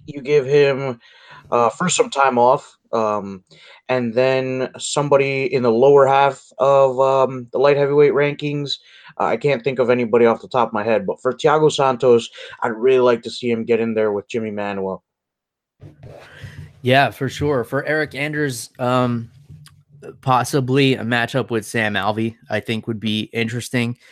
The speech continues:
Speaker 2: Uh, so Alvey taking a knockout loss. We'll jump around the card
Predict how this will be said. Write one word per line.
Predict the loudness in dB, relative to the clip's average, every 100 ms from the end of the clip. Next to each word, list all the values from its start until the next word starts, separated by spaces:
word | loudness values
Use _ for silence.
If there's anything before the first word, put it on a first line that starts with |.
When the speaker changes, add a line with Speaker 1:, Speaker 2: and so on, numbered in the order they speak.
| -20 -20 -8
Speaker 2:
Uh, | -2 0 -2 -6
so | -10 -2 0 0 -2 _ -2
Alvey | 0 2 2 0
taking | 0 0 0
a | 0 0
knockout | 0 -2 0 -2 0
loss. | -2 -2 -4
We'll | -6
jump | -6 -6
around | -4 -4
the | -4
card | -4 0 0 -2